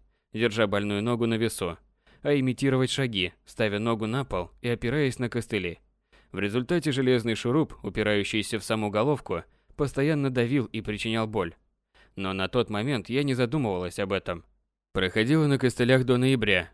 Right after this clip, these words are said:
почти шесть месяцев, потом с тростью. Двенадцатого января две тысячи пятого года все железо вытащили, ходить вроде стало полегче. Нога немного развернулась стопой наружу,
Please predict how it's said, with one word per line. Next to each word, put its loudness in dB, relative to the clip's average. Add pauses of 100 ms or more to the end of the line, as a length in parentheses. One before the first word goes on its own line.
почти 0
шесть 0
месяцев, -2 (100)
потом 2
с -6
тростью. 0 (320)
Двенадцатого 0
января 4
две -2
тысячи -6
пятого 0
года 0 (160)
все 0
железо 2
вытащили, -2 (220)
ходить -4
вроде 2
стало 0
полегче. -2 (460)
Нога 0
немного 2
развернулась 2
стопой 0
наружу, -2